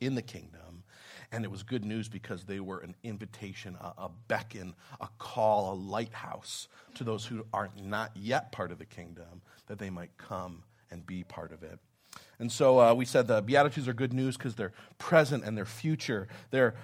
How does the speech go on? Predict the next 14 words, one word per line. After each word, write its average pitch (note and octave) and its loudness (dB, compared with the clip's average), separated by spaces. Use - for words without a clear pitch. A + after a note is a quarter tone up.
about C3+ 10
a C#3 8
reversal C3 2
of A2+ 4
the A#2 -2
kingdom C#3 -2
of B2 0
the B2+ -2
world C#3 6
and B2+ 2
the A#2+ -4
kingdom C#3+ 0
of B2 -2
religion, A#2+ -2